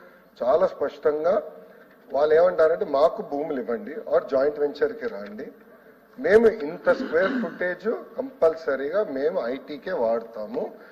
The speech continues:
ఏమైనా కా-, ఆ, కామన్ ఏరియాస్, ఏదైతే కమర్షియల్ అలాట్‌మెంట్ చేసినప్పుడు కామన్ ఏరియాస్ ఉంటాయి, దాంట్లోనే కమర్షియల్, ఆ, యాక్టివిటీస్ చేసేదానికి అవకాశం ఉంటుంది. So అట్లా ఒక్కొక్క దానికి ఒక్కొక్క ఫోకస్‌గా మేము తీసుకుంటున్నాం.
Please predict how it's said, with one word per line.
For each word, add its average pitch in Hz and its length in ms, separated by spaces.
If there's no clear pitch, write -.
ఏమైనా 180 240
కా-, 165 220
ఆ, 139 300
కామన్ 165 480
ఏరియాస్, 156 420
ఏదైతే 160 360
కమర్షియల్ 151 460
అలాట్‌మెంట్ 151 420
చేసినప్పుడు 147 360
కామన్ 180 380
ఏరియాస్ 151 340
ఉంటాయి, 117 240
దాంట్లోనే 165 580
కమర్షియల్, 175 460
ఆ, 123 680
యాక్టివిటీస్ 160 600
చేసేదానికి 143 580
అవకాశం 135 520
ఉంటుంది. 110 300
So 185 120
అట్లా 214 420
ఒక్కొక్క - 520
దానికి 202 260
ఒక్కొక్క 175 300
ఫోకస్‌గా 175 540
మేము 160 240
తీసుకుంటున్నాం. 127 600